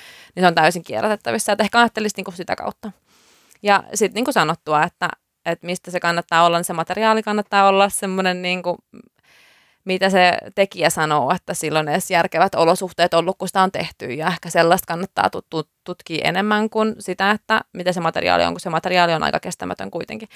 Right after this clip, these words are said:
Sanottakoon kuitenkin vielä sen, että, että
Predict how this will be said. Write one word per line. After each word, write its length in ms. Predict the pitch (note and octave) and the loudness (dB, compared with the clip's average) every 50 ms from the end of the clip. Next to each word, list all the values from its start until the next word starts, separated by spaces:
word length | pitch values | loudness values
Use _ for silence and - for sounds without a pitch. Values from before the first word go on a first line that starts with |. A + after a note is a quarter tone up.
| - - - - - - _ - - - - _ _ | -20 -20 -20 -20 -20 -20 _ -20 -20 -20 -20 _ _
Sanottakoon 760 | A3+ - _ - - C#4 D4 D#4 - C#4 C4+ - B3 A#3+ A#3 | -20 -20 _ -4 0 0 0 0 0 -2 0 2 4 2 4
kuitenkin 360 | - A#3 A3 A#3 A3+ A3+ G#3 | 4 2 2 4 2 0 2
vielä 180 | A3 A3 G3+ G3+ | 4 4 4 4
sen, 280 | - G#3 F#3 E3 D3+ | 4 2 2 2 2
että, 260 | C#3+ - _ - D#2+ - - _ _ _ _ - | 0 -2 _ -4 -4 -4 -6 _ _ _ _ -6
että 440 | E3+ D#3+ _ _ _ - F3 E3+ | -6 -6 _ _ _ -4 -2 -2